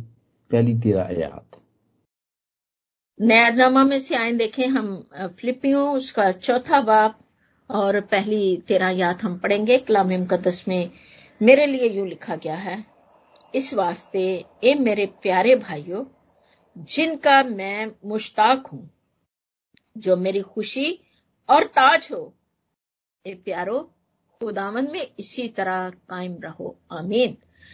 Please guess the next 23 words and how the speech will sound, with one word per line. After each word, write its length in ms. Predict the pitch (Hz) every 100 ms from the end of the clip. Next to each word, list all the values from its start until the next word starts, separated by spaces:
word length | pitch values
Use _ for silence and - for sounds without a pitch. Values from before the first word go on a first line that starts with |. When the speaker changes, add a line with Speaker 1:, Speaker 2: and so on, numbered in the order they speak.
| - -
Speaker 2:
मैं 140 | 294 311
यहूदिया 520 | 285 277 269 285 320
को 180 | - 285
भी 320 | 247 285 262
नसीहत 640 | 208 220 - 311 269 -
करता 300 | 226 - -
हूं 440 | 185 196 196 - -
और 460 | 180 175 170 - -
सुनतखे 840 | - - - 214 202 262 - 220
को 240 | 214 - 180
भी 280 | 175 170 202 - _ _ - -
कि 80 |
वो 160 | 311 330
खुदावंद 640 | 320 269 220 208 233 233
में 240 | 233 226 -
यक 260 | 185 247 220 -
दिल 160 | 165
रहें 360 | 151 - - - _ _ _ _ _ _ _ -
और 400 | 190 196 202 240 _ _ _ 208
ए 100 | 196
सच्चे 560 | - 233 226 - 247
हम 260 | 196 165 165
खिदमत, 540 | - 208 208 247 254